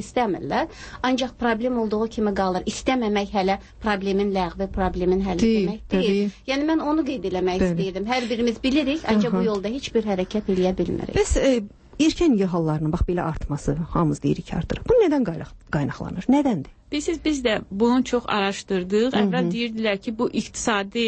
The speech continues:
Speaker 3: bir, m, vəziyyətlə, vəziyyətlə bağlıdır. Ancaq ki, bizdə faktlar var ki, icra başçıları öz qızlarını on beş, on altı yaşında ərə verirlər. Onların
Speaker 2: Demək,
Speaker 3: ki, iqtisadi
Speaker 2: iqtisadi deyil.
Speaker 3: Bizə elə gəlir ki, bu bir dəbdir.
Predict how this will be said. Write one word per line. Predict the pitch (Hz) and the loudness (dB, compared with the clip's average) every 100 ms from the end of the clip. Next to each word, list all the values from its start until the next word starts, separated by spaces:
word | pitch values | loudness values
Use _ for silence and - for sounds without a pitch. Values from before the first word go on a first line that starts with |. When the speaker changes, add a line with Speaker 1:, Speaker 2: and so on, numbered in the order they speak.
| - | -2
Speaker 3:
bir, | - 185 165 - - | -2 -2 -2 -8 -2
m, | 208 180 170 160 | 2 2 2 2
vəziyyətlə, | 214 202 233 226 220 180 - 185 | 2 2 0 -2 -4 -4 -4 -2
vəziyyətlə | 208 196 190 220 220 190 175 | 0 0 0 -2 0 -2 0
bağlıdır. | 185 170 180 170 202 | 0 0 -2 -4 -2
Ancaq | 277 240 214 202 | 0 0 0 -2
ki, | - 269 - - - - | -4 -6 -8 -16 -8 0
bizdə | 214 240 | 2 2
faktlar | - 214 226 220 220 | 0 -4 -2 -2 0
var | 190 | -2
ki, | - - | -2 -2
icra | 220 247 240 | 0 0 0
başçıları | 190 - 190 180 180 | -4 -6 -4 -2 0
öz | 226 180 | 0 -2
qızlarını | 185 180 196 180 190 | -4 -2 0 0 -2
on | 180 175 | -2 -2
beş, | 170 | -2
on | 175 | -2
altı | 165 160 | -2 0
yaşında | 185 170 180 185 | -2 -2 -2 -2
ərə | 180 170 | 0 0
verirlər. | 147 165 180 | -2 0 0
Onların | 208 196 202 | 2 2 2
Speaker 2:
Demək, | |
Speaker 3:
ki, | 233 | 0
iqtisadi | 214 226 214 220 | 0 0 0 0
Speaker 2:
iqtisadi | 196 | -2
deyil. | 190 170 151 156 - | 0 0 -2 -8 -6
Speaker 3:
Bizə | 285 403 | -2 0
elə | 392 349 | 2 0
gəlir | 349 320 | 0 -2
ki, | 302 | -4
bu | 294 | -4
bir | 247 233 | -4 -2
dəbdir. | 233 185 160 | -2 -2 -8